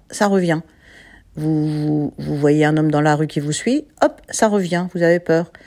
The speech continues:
Vous êtes... Euh, euh, dans un magasin, il y a des gens qui sont derrière vous, hop, vous avez peur. Vous voyez, ce sont des peurs qui reviennent alors que vous savez très bien que le braquage est terminé, le viol il y a longtemps,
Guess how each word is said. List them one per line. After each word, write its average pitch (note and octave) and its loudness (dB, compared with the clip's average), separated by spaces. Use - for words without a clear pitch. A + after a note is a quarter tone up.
Vous D#3+ 0
êtes... D#3+ 2
Euh, D3+ 4
euh, E3 0
dans E3 0
un E3 2
magasin, D#3+ 2
il D#3+ 2
y D#3+ 4
a D3+ 4
des D#3+ -2
gens D#3+ -2
qui D#3+ -2
sont D#3+ -4
derrière D3+ 2
vous, G#3+ 0
hop, C4 2
vous G#3+ 0
avez G#3 2
peur. F#3 0
Vous F#3+ -6
voyez, G#3 2
ce - -6
sont G#3 -2
des F#3+ 2
peurs C4+ 4
qui - -2
reviennent G3+ 2
alors G#3 2
que - -2
vous F3 -4
savez F3 -2
très - -4
bien F#3 0
que A3+ 2
le A3 4
braquage D#3 -2
est C3+ -6
terminé, D#3+ 0
le F#3+ 2
viol D3+ 0
il C#3+ 0
y C#3 4
a C3+ 2
longtemps, G#3 0